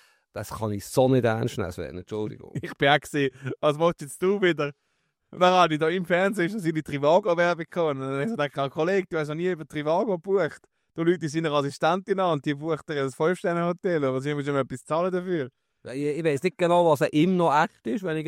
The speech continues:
Speaker 1: ehrlich darf sein, ohne persönlich zu werden. Aber ja, wenn er das Gefühl hat, er müsse sich mit irgendwelchen, was macht er eigentlich bei Red Bull?
Speaker 2: Nein, ich weiss auch nicht. Äh, Geld kassieren und, äh, mit Red Bull käppliche Werbung machen. Ähm,
Speaker 1: Ja, auf jeden
Speaker 2: ja.
Speaker 1: Fall, äh, äh,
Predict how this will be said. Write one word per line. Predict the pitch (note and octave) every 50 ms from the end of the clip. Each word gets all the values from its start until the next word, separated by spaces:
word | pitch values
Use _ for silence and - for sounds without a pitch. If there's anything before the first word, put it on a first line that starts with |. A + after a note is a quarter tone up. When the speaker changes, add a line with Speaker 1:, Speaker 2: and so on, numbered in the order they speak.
| D#3
Speaker 1:
ehrlich | D#3 D#3 D#3 D#3+ E3 -
darf | - D#3+ D#3 D3
sein, | - - E3 F3+ G#3 C#3+
ohne | C3+ C#3 C#3
persönlich | - D3 B2+ - C#3 C#3 C#3 C#3+ D3 C3+
zu | C#3+ D3 C#3+ C#3 - -
werden. | C#3+ C#3 C#3+ C#3+ C#3 C#3+
Aber | - A2 G#2+ E2+ A#2 A2
ja, | B2 B2+ A#2 F#2 - - _ _ _ _ _
wenn | - G#2+ G#2+
er | A2 A2
das | - -
Gefühl | - C#3+ D3 D3 C#3
hat, | C#3 -
er | C3 B2+
müsse | B2+ B2 B2 A2 - - -
sich | - B2+ A#2
mit | A2+ G#2+ C3
irgendwelchen, | C3+ C3 A#2+ A#2+ A#2+ B2 A#2 B2+ A#2+ G#2+ - - - _
was | - G2+ F#2
macht | G#2+ A2+ C3 B2+ - -
er | C#3+ C3 A2
eigentlich | F2 E2 F2+ F#2 F#2+ F#2
bei | - A2 G#2
Red | G2+ G2 G2 - _
Bull? | - F#2 - - - _ _ _ _ _ _ _ _ _ _ _ _ _ _ _ _ _
Speaker 2:
Nein, | - A#2+ B2+ B2
ich | A#2
weiss | C3+ B2 A#2+ G#2+ G2+
auch | A2 A2+
nicht. | A#2 A2+ G#2+ G2
Äh, | A2+ A2+ A2+ A2+ A2 G#2 G2 G#2+
Geld | - A2 A#2 C3 B2+
kassieren | - C3 A#2+ - B2+ B2+ C3 B2+ B2 B2 A#2
und, | A#2 A#2 A2+ G#2
äh, | A2+ A2+ A2+ A2+ G#2+ - _ - - _ _
mit | - A#2 G#2+
Red | - B2+ B2+ -
Bull | - C#3+ A#2+
käppliche | - C3+ B2+ - - - B2 - B2+ A#2
Werbung | A#2 A#2 B2+ B2 C#3+ C3+
machen. | B2+ A#2 G#2+ G#2+ A2 G#2 - _ _ _ _ _ _ _ - - _ _
Ähm, | - A#2+ B2 B2+ C3 C3 C3 B2+ C3 C3+ A2+ -
Speaker 1:
Ja, | A2 D3+
auf | F3+ C#3+
jeden | F3+ G#3+ A#3
Speaker 2:
ja. | D#3+ F3 E3
Speaker 1:
Fall, | D#3+ F#3 F#3 F#3+ G3 G#3 G#3+ -
äh, | - -
äh, | - - - - - -